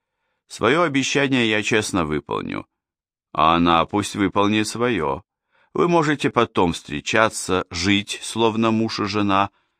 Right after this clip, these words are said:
мне всё равно. Меня интересуют только капиталы Ольги Владимировны, а не душа её и не тело.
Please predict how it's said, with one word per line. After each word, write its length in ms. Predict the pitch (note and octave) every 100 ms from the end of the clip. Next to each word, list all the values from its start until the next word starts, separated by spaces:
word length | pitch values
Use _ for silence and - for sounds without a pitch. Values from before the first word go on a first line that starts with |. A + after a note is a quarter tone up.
| _
мне 280 | G2 G2+ G#2
всё 280 | - G#2+ F#2
равно. 420 | E2 C#2 A1 G1+ _ _ _ _ _ _ _ -
Меня 500 | D#2+ E2 D#2+ E2 E2+
интересуют 800 | F2 F#2+ F#2 G2 G2+ G2+ G2+ -
только 400 | F2 E2 - F2+
капиталы 640 | - G2 B2 - G2+ D2 D2+
Ольги 320 | D2+ D2 D2
Владимировны, 800 | D#2+ D2+ G2+ D#3 D#3+ D3+ C3+ C3+ _ _ _ _ _ _ _
а 160 | F2+ F#2
не 160 | F#2 F#2
душа 480 | F2 E2 - D2
её 460 | F2 A#2+ A#2+ D#2 C2 - _
и 180 | E2 F2
не 240 | G2+ A#2+
тело. 540 | C3+ - A#1 G1+ G1+